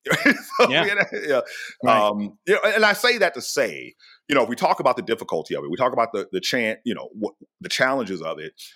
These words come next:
Speaker 1: then, you know, there's a lot of advantages to what I do. You know, the change in my life that occurred because I got a P H D, because I became educated. And, you know, for me, you know, I look at, I like to l-, look at history a lot. And when you look at all these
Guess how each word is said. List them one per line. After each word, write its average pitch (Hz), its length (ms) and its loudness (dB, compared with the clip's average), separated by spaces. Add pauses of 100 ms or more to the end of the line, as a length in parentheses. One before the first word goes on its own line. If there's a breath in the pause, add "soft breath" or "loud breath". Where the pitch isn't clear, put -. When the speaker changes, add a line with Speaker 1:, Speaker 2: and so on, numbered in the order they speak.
(320 loud breath)
Speaker 1:
then, 104 520 0
you 139 80 0
know, 110 120 2
there's 135 200 4
a 143 40 -2
lot 127 140 4
of 104 80 -4
advantages 107 800 -6 (120)
to 113 100 -2
what 90 180 0
I 76 120 -6
do. 80 300 -16
You 98 100 -6
know, 87 120 -4
the - 80 -10
change 135 420 -2
in 104 100 -2
my 98 160 0
life 90 640 -4 (300)
that 92 100 -2
occurred 92 580 -2
because - 160 -8
I 104 80 2
got 92 100 0
a 87 40 -6
P - 160 -6
H 87 200 -6
D, 85 300 -6 (280)
because 120 140 -2
I - 20 2
became 98 320 -2
educated. 98 540 -4
And, 180 80 -2
you 254 60 2
know, 185 140 2
for 143 140 -2
me, 208 220 -2
you 117 180 0
know, 127 80 4
I 139 100 4
look 170 200 -2
at, 131 200 0
I 139 60 0
like 165 180 0
to 165 80 -4
l-, 117 240 -2
look 147 140 0
at 113 100 -2
history 143 360 0
a 143 40 4
lot. 156 240 2
And 127 80 -2
when 135 80 2
you 147 80 0
look 202 140 2
at 147 60 -2
all 151 320 6
these 135 340 -4